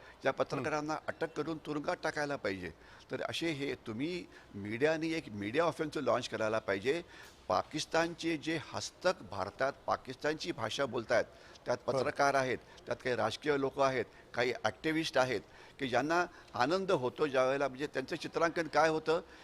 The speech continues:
Speaker 1: की जेवढं पाकिस्तान खोटं टीव्ही पाकिस्तान बोलत नाही, त्याच्यावर ते खोटं बोलतायत. मी एक सरळ नाव घेतो, हिंदू नावाचा पेपर आहे. मी नाव का घेतो आहे? कारण त्यांच्यावरती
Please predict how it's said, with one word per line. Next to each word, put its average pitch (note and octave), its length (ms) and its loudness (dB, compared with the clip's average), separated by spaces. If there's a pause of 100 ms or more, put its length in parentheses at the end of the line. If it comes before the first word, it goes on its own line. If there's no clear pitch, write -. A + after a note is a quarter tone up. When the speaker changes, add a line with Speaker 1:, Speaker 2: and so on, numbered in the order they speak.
(180)
Speaker 1:
की D3 80 0
जेवढं B2 720 2 (320)
पाकिस्तान D3+ 500 -2 (200)
खोटं C3 220 -4
टीव्ही D3 260 -6
पाकिस्तान D#3 560 -4
बोलत C#3+ 320 0
नाही, D3 160 -2
त्याच्यावर F3 280 -8
ते G3+ 140 -4
खोटं E3+ 260 -6
बोलतायत. B2+ 320 -4 (480)
मी C3 100 -4
एक D3+ 120 -4
सरळ D3 240 0
नाव C#3 240 0
घेतो, C3 280 -6
हिंदू C3 500 -2
नावाचा C3 340 -2
पेपर A#2+ 360 -2
आहे. A#2 180 0 (420)
मी B2 100 -8
नाव A#2+ 200 -2
का D3 200 0
घेतो C#3 300 -4
आहे? C#3 220 -2
कारण A#2 420 -12
त्यांच्यावरती A#2+ 560 -8